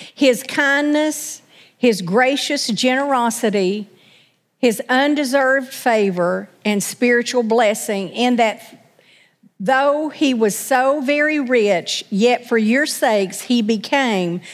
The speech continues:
so very poor, in order that by his poverty you might become enriched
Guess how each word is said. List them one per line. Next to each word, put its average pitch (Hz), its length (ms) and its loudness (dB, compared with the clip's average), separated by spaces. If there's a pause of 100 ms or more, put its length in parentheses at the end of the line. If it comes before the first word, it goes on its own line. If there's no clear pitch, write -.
(120)
so 220 380 0
very 214 380 2
poor, 165 540 -2 (460)
in 247 200 2
order 247 720 0 (360)
that 226 320 0
by 285 380 0
his 330 240 -2
poverty 202 880 0 (220)
you 254 260 4
might 285 340 0
become 233 580 0
enriched 269 1080 0